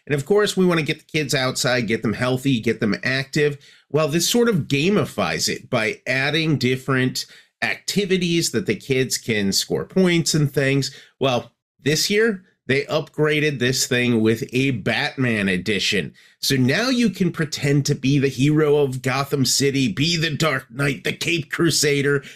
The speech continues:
out there doing missions, and you're tracking them all on your wrist with the Vital Hero.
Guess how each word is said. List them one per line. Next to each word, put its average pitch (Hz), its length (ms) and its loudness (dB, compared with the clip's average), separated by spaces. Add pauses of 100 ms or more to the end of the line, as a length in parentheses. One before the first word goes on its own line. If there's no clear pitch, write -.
(240)
out 220 320 -2
there 139 460 0 (480)
doing 233 340 2
missions, 139 600 0 (280)
and 147 220 0
you're 135 140 0
tracking 170 580 -2
them 131 160 4
all 127 320 0
on 143 220 2
your 151 100 2
wrist 117 500 0
with 117 380 0 (120)
the 117 120 0
Vital 107 360 0
Hero. 98 500 0